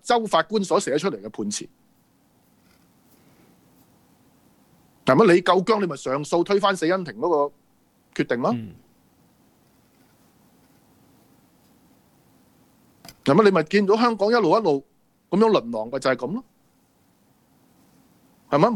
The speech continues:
Speaker 1: 無論佢係港英出身、港大畢業，係咪？受過呢個良好嘅高等教育，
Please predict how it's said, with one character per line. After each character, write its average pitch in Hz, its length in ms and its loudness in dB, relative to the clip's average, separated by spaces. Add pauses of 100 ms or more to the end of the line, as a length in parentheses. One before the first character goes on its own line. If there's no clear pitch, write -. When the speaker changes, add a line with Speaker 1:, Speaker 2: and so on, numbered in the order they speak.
Speaker 1:
無 131 80 2
論 151 160 2
佢 180 140 4
係 151 60 2
港 147 300 -2
英 220 160 2
出 220 140 -4
身、 196 320 -2 (340)
港 180 300 0
大 135 200 0
畢 135 120 0 (280)
業， 143 360 -2 (720)
係 131 120 0
咪？ 156 160 2
受 143 240 -2
過 156 280 2
呢 214 80 2
個 151 320 0 (100)
良 110 360 -8
好 117 140 -4
嘅 190 140 4
高 196 200 2
等 156 180 -2
教 127 220 2
育， 117 120 -6